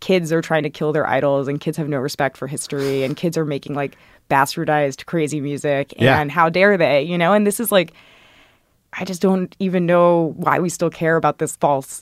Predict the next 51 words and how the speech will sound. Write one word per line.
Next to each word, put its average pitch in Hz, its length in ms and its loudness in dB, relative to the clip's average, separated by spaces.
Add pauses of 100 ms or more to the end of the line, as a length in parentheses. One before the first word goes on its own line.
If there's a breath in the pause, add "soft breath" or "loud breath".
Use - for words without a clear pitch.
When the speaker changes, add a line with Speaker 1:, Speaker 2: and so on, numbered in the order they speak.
Speaker 1:
dichotomy. 143 560 0
Like, 127 220 -4
I 156 60 2
don't 175 120 -2
know, 180 80 -2
kids 180 240 -2
are 175 80 0
coming 165 240 -2
from 160 180 -2
where 147 100 0
they 135 80 0
come 160 220 -2
from 143 340 -2
and 143 120 -6
they're, 135 80 -4
like, 117 160 -6
going 156 220 0
where 151 100 -4
they're 147 100 -4
going. 147 540 0
And 156 100 -4
it's 147 160 -8
just, 147 180 -8
like, 143 240 -4
do 170 120 -6
you 156 120 -4
wanna 160 320 -2 (460 soft breath)
try - 180 0
to 160 80 0
learn 165 220 -4
about 151 360 2
where 165 380 -2
they're 165 100 0
coming 156 200 -2
from, 151 200 -6
where 135 120 -4
they're 147 100 -6
going, 135 280 -6
or, - 280 -8
or 156 80 -4
do 143 120 -8
you 120 100 -6
not, - 260 -4 (100)
you 165 120 -6
know? 165 260 -4 (220)
Speaker 2:
I 143 60 2
mean, 143 200 6
the 139 120 4
entire 139 460 2
history 107 640 0
of, 85 500 -8